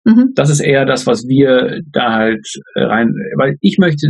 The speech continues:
Speaker 2: ungerne, nicht ungerne, ich will einfach nicht darüber urteilen, was andere Leute denn zu tun oder zu lassen haben. Deswegen, was wir anbieten, ist quasi ein Arbeitsort, wo wir gerne arbeiten und vielleicht wollen, wollen andere das halt auch. Und andere,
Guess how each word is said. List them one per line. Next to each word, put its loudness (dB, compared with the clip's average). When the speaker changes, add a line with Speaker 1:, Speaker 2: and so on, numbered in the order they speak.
Speaker 2:
ungerne, 4
nicht 0
ungerne, 2
ich -4
will 0
einfach -2
nicht 2
darüber 0
urteilen, 2
was -2
andere 0
Leute 2
denn 2
zu -8
tun 2
oder 2
zu -6
lassen -2
haben. -4
Deswegen, 2
was -2
wir 2
anbieten, 2
ist -2
quasi 0
ein 0
Arbeitsort, 0
wo 2
wir 2
gerne 0
arbeiten 0
und 0
vielleicht 0
wollen, 0
wollen 2
andere 2
das 0
halt -2
auch. -2
Und -2
andere, 2